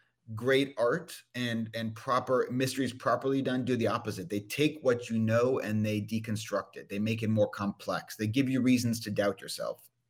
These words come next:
Um, they resist all your easy answers. You know, you may, you may think you solve Hamlet or Harry Potter the first time you read it, and then you read it again and you realize it's more complex than you thought, that you don't understand Snape,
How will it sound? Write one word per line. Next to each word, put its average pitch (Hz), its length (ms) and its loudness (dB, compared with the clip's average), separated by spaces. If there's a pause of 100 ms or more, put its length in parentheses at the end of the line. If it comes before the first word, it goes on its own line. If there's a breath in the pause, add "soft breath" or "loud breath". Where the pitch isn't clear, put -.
(680)
Um, 110 320 2 (300 loud breath)
they 139 140 8
resist 143 420 4
all 123 140 8
your 123 160 4
easy 107 280 0
answers. 104 440 -6
You 113 80 -4
know, 110 80 0
you 123 220 2
may, 127 400 2 (320 loud breath)
you 147 100 4
may 151 140 6
think 160 360 4
you 143 160 2
solve 127 560 2
Hamlet 135 480 0
or 113 160 0
Harry 117 280 0
Potter 120 320 -2
the 110 100 -6
first 120 300 -8
time 123 200 -4
you 120 120 -2
read 123 200 -2
it, 123 240 -4
and 113 140 -2
then 117 140 -2
you 120 80 -6
read 117 180 -4
it 104 100 0
again 107 420 -2
and 113 140 -2
you 110 100 2
realize 107 340 2
it's 98 160 -8
more 113 260 2
complex 107 600 -4
than 104 180 -2
you 101 100 0
thought, - 380 -6
that 101 160 -10
you 113 100 -2
don't 117 340 0
understand 92 540 -6
Snape, - 360 -12